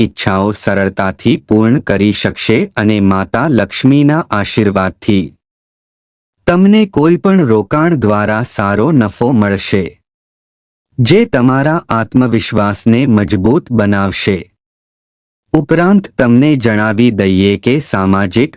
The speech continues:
અને ધાર્મિક કાર્યમાં રસ લેવાથી પરિવારની પ્રતિષ્ઠા વધશે અને તમારા મિત્રોની સંખ્યા પણ વધશે.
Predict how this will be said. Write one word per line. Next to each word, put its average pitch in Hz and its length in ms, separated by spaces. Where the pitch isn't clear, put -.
અને 107 260
ધાર્મિક 101 640
કાર્યમાં 95 640
રસ 110 320
લેવાથી 98 600
પરિવારની 98 840
પ્રતિષ્ઠા 104 640
વધશે 101 640
અને 104 260
તમારા 98 520
મિત્રોની 98 640
સંખ્યા 95 560
પણ 107 240
વધશે. 95 640